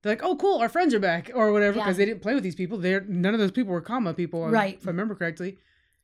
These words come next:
Speaker 1: And so they didn't understand the ra-, ramifications. When all the Manu and Lesu people were like, "Oh, great." <laughs>
Speaker 2: Yeah.
Speaker 1: "All my troubles might be back right now."
Speaker 2: Yeah.
Speaker 1: So they were worried about it. They knew Wendy and stuff. So,
Speaker 2: Yeah.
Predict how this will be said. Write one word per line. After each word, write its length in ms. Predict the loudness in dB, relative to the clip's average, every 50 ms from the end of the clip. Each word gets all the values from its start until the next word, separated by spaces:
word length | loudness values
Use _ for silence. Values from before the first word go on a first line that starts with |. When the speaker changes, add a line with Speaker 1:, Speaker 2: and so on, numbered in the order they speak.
| _ _
Speaker 1:
And 120 | -6 -4 -2
so 300 | 0 2 2 4 4 2
they 200 | 2 2 2 2
didn't 140 | 2 2 2
understand 340 | 0 0 -2 -2 -2 -2 0 2
the 60 | 2
ra-, 100 | 0 0 0
ramifications. 800 | 0 0 0 0 -2 -2 -2 -2 -2 0 -2 -4 -6 -8 -10 -14 _ _ _ _ _ _
When 160 | -4 -2 0 0
all 140 | 2 2 2
the 100 | 2 2
Manu 420 | 2 2 4 4 4 4 4 4
and 160 | 2 2 0
Lesu 360 | 0 0 -2 0 0 0 0 0
people 200 | 0 -2 0 0
were 120 | 0 0
like, 200 | 0 -2 -4 -6 -8
"Oh, 440 | -6 -6 -6 -6 -8 -10 -12 -14 -16 -10
great." 400 | -6 -2 2 4 4 4 4 2 -2
<laughs> 340 | -2 0 0 0 0 0 0
Speaker 2:
Yeah. 280 | 0 2 2 2 0 -6 -12 -20 -10 _
Speaker 1:
"All 260 | 2 2 4 4 6 4
my 340 | 4 4 4 2 2 0 -4 _
troubles 400 | -6 -4 -2 -2 0 0 -2 -2
might 220 | 0 0 0 0 0
be 80 | -2
back 280 | 0 0 0 0 0 0
right 160 | -2 -2 0
now." 200 | -2 -2 -2 2
Speaker 2:
Yeah. 180 | 4 4 4 4
Speaker 1:
So 260 | 4 2 2 2 2
they 180 | 2 4 4 4
were 120 | 4 4
worried 220 | 2 2 2 2 0
about 240 | 2 2 2 2
it. 200 | 2 0 -2 -2 -2
They 180 | 0 2 2
knew 380 | 4 4 4 4 2 2 0 -2
Wendy 640 | -6 -4 -2 0 0 0 0 -2 -2 -2 -2 -2 -4
and 100 | -4 -6
stuff. 240 | -4 -4 -2 0 2
So, 60 | 4
Speaker 2:
Yeah. 260 | 4 4 4 2